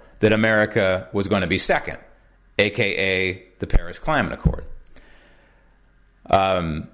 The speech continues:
the president is unabashed.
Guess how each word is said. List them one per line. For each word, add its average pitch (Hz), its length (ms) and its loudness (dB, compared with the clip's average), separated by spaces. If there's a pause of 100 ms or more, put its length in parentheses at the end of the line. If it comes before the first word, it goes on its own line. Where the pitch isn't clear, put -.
(580)
the - 80 2
president 117 580 2
is 113 120 2
unabashed. 120 960 0